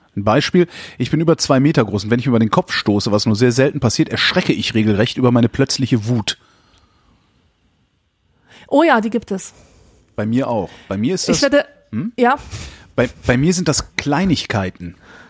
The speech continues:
Speaker 1: Wenn, also Missgeschicke, und je nichtiger sie sind, desto mehr fahre ich aus der Haut darüber.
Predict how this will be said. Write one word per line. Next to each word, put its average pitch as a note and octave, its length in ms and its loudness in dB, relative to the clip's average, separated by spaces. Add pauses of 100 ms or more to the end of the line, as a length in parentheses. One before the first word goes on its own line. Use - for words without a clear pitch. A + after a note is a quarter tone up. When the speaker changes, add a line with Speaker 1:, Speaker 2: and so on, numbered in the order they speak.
(400)
Speaker 1:
Wenn, B2 240 0 (580)
also C3+ 200 0
Missgeschicke, A3 720 0 (640)
und D3+ 200 0
je D3 140 2
nichtiger G3 600 2
sie F#3 120 2
sind, C#3+ 380 0 (240)
desto C#3 320 0
mehr D3+ 500 2
fahre E3 400 -2
ich D3+ 160 0
aus E3 160 2
der C#3 140 0
Haut C#3+ 220 0
darüber. F#2+ 440 -2